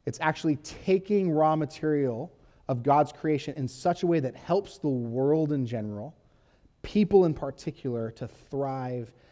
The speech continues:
and flourish. And we see this rhythm all over the place. <clears throat> Farmers take soil and seed, and they rearrange it into a crop that grows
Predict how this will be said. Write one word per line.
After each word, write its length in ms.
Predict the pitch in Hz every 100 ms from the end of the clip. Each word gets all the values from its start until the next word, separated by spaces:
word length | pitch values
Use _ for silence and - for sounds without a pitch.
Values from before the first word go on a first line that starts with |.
| _ _
and 180 | 127 123
flourish. 560 | - - 123 120 101 -
And 140 | 139 131
we 160 | 175
see 200 | 180 190
this 200 | 165 139
rhythm 320 | 139 147 143 135
all 280 | 123 123 127
over 240 | 131 120
the 80 | 113
place. 580 | 104 104 95 - - - _
<clears throat> 40 | - - - _ _ _ _ _ _ _ _ _ _
Farmers 720 | - - 165 180 175 156 -
take 240 | - 139
soil 500 | - - 147 143 131
and 140 | 120 107
seed, 400 | - 110 110 135 _ _ _ _ _ _ _ _ _ _
and 100 | 123
they 100 | 127
rearrange 720 | 120 120 151 147 135 143 135 127
it 60 |
into 200 | 123 127
a 60 | 110
crop 540 | - - 120 113 - - -
that 180 | 127
grows 680 | 123 123 117 113 143 - -